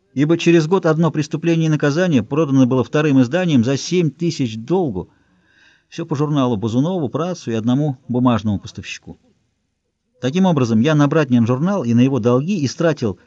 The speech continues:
двадцать две или двадцать четыре тысячи, то есть уплатил своими силами, и теперь ещё на мне долгу тысяч до пяти. Стиловский дал мне тогда десять или двенадцать дней сроку думать.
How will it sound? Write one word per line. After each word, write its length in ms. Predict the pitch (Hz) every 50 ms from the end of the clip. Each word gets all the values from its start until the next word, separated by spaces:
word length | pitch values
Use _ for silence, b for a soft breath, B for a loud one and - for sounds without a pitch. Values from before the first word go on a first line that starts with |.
| b b
двадцать 460 | - 113 160 196 180 - - 147 135
две 220 | 120 131 170 214 202
или 140 | 151 120 117
двадцать 380 | 110 143 170 165 - 139 -
четыре 420 | - - - 156 - 175 143 123 117
тысячи, 680 | - - - 214 233 220 - 127 - - - - - _ _ _ _ _ _ _ _ _ _ _ _ _
то 80 | - 139
есть 180 | 135 117 -
уплатил 380 | 156 - 202 233 226 233 202 165
своими 300 | - 180 180 175 175 180
силами, 480 | - - 220 233 208 180 151 127 B B B B B B B B B B B
и 120 | 147 170
теперь 380 | 170 196 185 185 - 196 220 233
ещё 220 | 214 180 - 170
на 100 | 156 147
мне 160 | 147 151 143 127
долгу 360 | 117 165 185 190 175 151 127
тысяч 360 | - _ - 160 160 143 127
до 80 | 135 139
пяти. 400 | - 156 135 - - 107 82 - _ _ _ _ _ _ _ _ _ _ _ _ _ _
Стиловский 500 | - - - 151 156 196 214 - - 175
дал 200 | 160 151 180 175
мне 100 | 175 165
тогда 320 | 147 - 147 143 151 160 151
десять 380 | 135 135 190 175 - 117 104
или 120 | 127 123 123
двенадцать 460 | 117 131 143 139 117 - - 107 98
дней 160 | 107 117 113
сроку 340 | 107 - 147 190 180 - 143
думать. 560 | 123 110 123 110 92 80 78 _ - - _